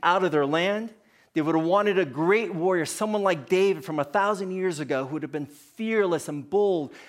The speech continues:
that would stand up against the Roman Empire and defeat them. They would have wanted a king that would rule over them the way King Solomon did. That's what they would have wanted more than anything.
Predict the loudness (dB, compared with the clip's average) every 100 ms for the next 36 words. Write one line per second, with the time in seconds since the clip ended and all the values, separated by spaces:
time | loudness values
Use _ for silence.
0 | -6 -4 -4 -4 -2 2 2 2 0 0
1 | 0 0 2 0 -4 -4 -2 -2 -2 -6
2 | -8 -10 -10 -8 -12 -12 -20 _ _ _
3 | _ _ _ -8 -2 -2 0 0 2 0
4 | -2 -4 -10 -6 -6 -8 -8 -6 -6 -4
5 | -4 -2 -4 -8 -8 -12 -12 -16 -12 -6
6 | -6 -8 -12 -8 -6 -6 -6 -8 -12 -14
7 | -16 _ _ _ _ -4 -4 -4 -6 -6
8 | -6 -4 -4 -4 -4 -6 -8 -10 -12 -16
9 | -14 -14 -14 -14 -18 -20